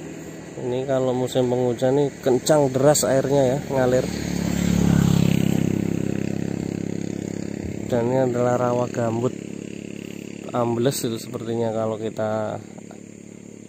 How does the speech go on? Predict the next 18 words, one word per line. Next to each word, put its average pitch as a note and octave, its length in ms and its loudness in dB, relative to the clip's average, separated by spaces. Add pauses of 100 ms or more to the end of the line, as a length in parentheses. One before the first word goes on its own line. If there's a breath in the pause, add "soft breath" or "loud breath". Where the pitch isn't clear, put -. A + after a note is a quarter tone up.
(520)
apa, B2 320 -8 (2750)
terpantau C3 640 0
suara C3+ 400 2
ruak-ruak C3+ 560 0 (160)
banyak C3 320 2
sekali C3 540 2
ya. C3 40 -2 (220)
<laughs> - 1120 -6
Memang C3+ 220 4
banyak B2 240 6
sekali C3+ 480 2
ya, C3 100 4 (140)
eh, B2 460 0 (120)
ekosistem B2 800 -2
dari A2+ 320 0
burung-burung A#2+ 960 0 (720)
liar A#2+ 400 2
ya, A#2 160 0